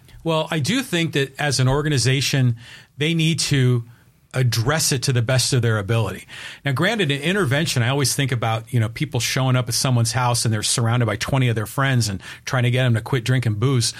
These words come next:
M-, maybe it comes to that. But, I, you know, I, I don't know what happens, you know, in the clubhouse, in the front office, but you would think that from the last incident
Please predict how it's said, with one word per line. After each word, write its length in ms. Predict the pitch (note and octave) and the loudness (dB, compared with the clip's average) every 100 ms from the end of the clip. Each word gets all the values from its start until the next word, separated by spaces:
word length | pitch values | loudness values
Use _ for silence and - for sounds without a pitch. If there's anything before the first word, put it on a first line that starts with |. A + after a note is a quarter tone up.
| - - - - - - | -14 -16 -18 -20 -20 -8
M-, 300 | D3 D#3 G3 | -4 -2 0
maybe 300 | F#3 A3+ A#3 | 0 0 -2
it 120 | G3 | -2
comes 340 | A2+ E3 A#3 - | -2 -2 0 0
to 100 | D3 | 0
that. 280 | G2 F#2+ - - - - - - | -2 -6 -14 -20 -20 -20 -10 -2
But, 260 | D#3+ D3 - - - | -2 -2 -10 -20 -20
I, 320 | - - - E3+ | -20 -12 -10 -4
you 120 | A3 | -2
know, 200 | G#3+ - - | -2 -4 -6
I, 180 | E3 - | -6 -4
I 120 | G#3 | -4
don't 260 | B3+ C#4+ G3+ | -2 -2 -2
know 160 | F3 G#3 | -2 0
what 160 | E3 | 0
happens, 580 | - C#3+ F3 E3+ A#2+ G#2+ | -2 -2 -2 0 0 2
you 80 | C3 | 2
know, 220 | C3+ C#3+ | 2 0
in 220 | D3+ F3 | 0 0
the 60 | E3+ | 0
clubhouse, 680 | - D3 D3+ B2 D3 D3+ D#3 | -2 -2 0 0 0 0 0
in 100 | D#3 | 0
the 80 | |
front 260 | C3+ D3+ C#3 | 0 0 2
office, 400 | D3 G3 D#3 - - - | 0 0 0 -2 -6 -10
but 120 | - E3+ | -4 0
you 160 | A3+ | 0
would 100 | A#3 | 0
think 400 | - - B3 C4 | -2 -2 -2 -2
that 260 | D3 C3 - | -2 -6 -6
from 200 | F3 F#3+ | -2 0
the 80 | F#3+ | 0
last 420 | F#3 A3+ A3+ - | 0 -2 -2 0
incident 580 | B2+ A#2 - G2+ F#2 | 0 2 0 -2 -4